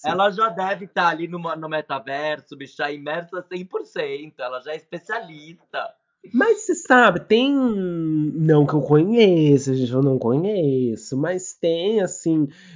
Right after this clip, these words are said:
Speaker 2: vibradores e coisas que você controla pelo telefone, que você deixa o vibrador com a pessoa,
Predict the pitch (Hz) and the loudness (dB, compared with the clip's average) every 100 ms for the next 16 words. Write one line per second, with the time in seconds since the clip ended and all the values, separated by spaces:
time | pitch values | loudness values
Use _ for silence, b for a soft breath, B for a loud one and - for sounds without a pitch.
0 | - 143 139 165 147 135 139 156 156 143 | -10 -6 -2 -2 2 4 4 6 6 4
1 | 131 139 - 147 147 127 - 139 147 156 | 2 -2 0 4 4 2 -6 -8 -8 -8
2 | 147 147 135 131 139 143 147 147 - 147 | -6 0 0 0 -4 -6 -8 -8 -2 0
3 | 151 147 147 147 143 143 139 - 135 131 | 2 2 2 2 2 -2 -2 -4 -2 -2
4 | 147 131 135 139 135 135 135 143 - - | -4 -4 -2 -2 -2 -6 -8 -12 -8 -2
5 | 147 147 143 135 135 | 0 2 2 2 0